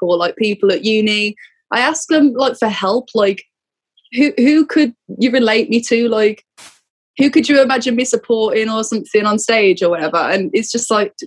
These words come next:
I, they don't know. And it's like, I don't know either. <laughs>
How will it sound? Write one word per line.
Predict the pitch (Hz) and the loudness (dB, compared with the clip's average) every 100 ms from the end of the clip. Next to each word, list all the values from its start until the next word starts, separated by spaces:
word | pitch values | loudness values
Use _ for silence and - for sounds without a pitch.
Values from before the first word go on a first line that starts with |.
| - | -10
I, | 208 202 _ | -10 -10 _
they | 196 | -2
don't | 202 240 254 | 0 2 2
know. | 214 202 190 214 277 - - - - | 2 2 2 0 -4 -10 -16 -10 -2
And | |
it's | 311 | 0
like, | 370 349 | 2 2
I | |
don't | 403 370 | 2 2
know | 277 311 | 2 0
either. | 294 302 285 320 | 0 0 -2 -6
<laughs> | 330 | -6